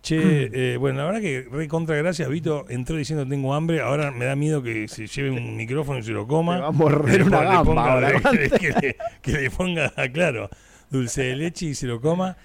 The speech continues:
Speaker 2: ¿Tenés
Speaker 1: Eh,
Speaker 2: hambre todavía, Vito? ¿Ya se te fue?
Speaker 1: ¿o ya se te fue el hambre?
Speaker 2: Todavía
Speaker 1: Todavía
Speaker 2: tengo.
Speaker 1: tengo.
Speaker 2: Ahora nos vamos a ir a comer un tostadito por ahí.
Speaker 1: Está muy bien, disfruten muchísimo.
Speaker 2: <laughs> Seguro.
Speaker 1: Eh, bueno, gracias por este momento de radio, yo
Speaker 2: No,
Speaker 1: te quiero un
Speaker 2: gracias a
Speaker 1: montón.
Speaker 2: vos.
Speaker 1: ¿Eh?
Speaker 2: Una, un placer y,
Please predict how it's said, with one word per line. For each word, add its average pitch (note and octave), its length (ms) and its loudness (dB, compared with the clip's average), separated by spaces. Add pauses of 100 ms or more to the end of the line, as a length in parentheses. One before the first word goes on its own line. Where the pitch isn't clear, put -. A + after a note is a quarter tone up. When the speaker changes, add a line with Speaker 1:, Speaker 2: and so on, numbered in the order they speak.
(220)
Speaker 2:
¿Tenés B2 260 0
Speaker 1:
Eh, - 20 2
Speaker 2:
hambre A#2+ 240 0
todavía, B2+ 360 -2
Vito? D#3+ 240 -8
¿Ya C#3 120 -10
se A#2+ 120 -16
te A2 120 -12
fue? G#2 160 -10
Speaker 1:
¿o A#2+ 60 0
ya D#3 140 0
se E3 100 -2
te D#3 120 -2
fue A#2+ 160 -4
el A2 80 -2
hambre? G2 320 -6 (1500)
Speaker 2:
Todavía B2+ 280 -4
Speaker 1:
Todavía A2 280 -2 (100)
Speaker 2:
tengo. F#2 300 -8
Speaker 1:
tengo. F#2 160 -10
Speaker 2:
Ahora A2+ 160 -4
nos G#2+ 80 -6
vamos A2 140 -6
a - 20 -4
ir G#2+ 60 -4
a G2+ 60 -4
comer G#2+ 200 -4
un G2 80 -4
tostadito F#2+ 540 -6
por F2 160 -12
ahí. F#2 120 -14 (100)
Speaker 1:
Está C3+ 260 -4
muy A#2 160 -6
bien, G2 280 -8
disfruten C#3+ 460 -2
muchísimo. C#3+ 680 -2
Speaker 2:
<laughs> - 40 -20
Seguro. G#2 520 -6
Speaker 1:
Eh, B2 300 0
bueno, C#3 420 0
gracias G3 360 0
por F3 100 0
este E3 200 -2
momento E3 340 -2
de D#3+ 80 0
radio, G3+ 200 0
yo A2+ 100 2
Speaker 2:
No, G#2+ 60 0
Speaker 1:
te G2 140 -2
quiero - 160 0
un C#3 60 -2
Speaker 2:
gracias B2 140 -4
a A2+ 100 -2
Speaker 1:
montón. A#2+ 160 -2
Speaker 2:
vos. F2 240 -10 (140)
Speaker 1:
¿Eh? A#2+ 40 -6 (100)
Speaker 2:
Una, A#2 180 -2
un A2+ 200 -10
placer A#2 400 -6
y, G#2 280 -8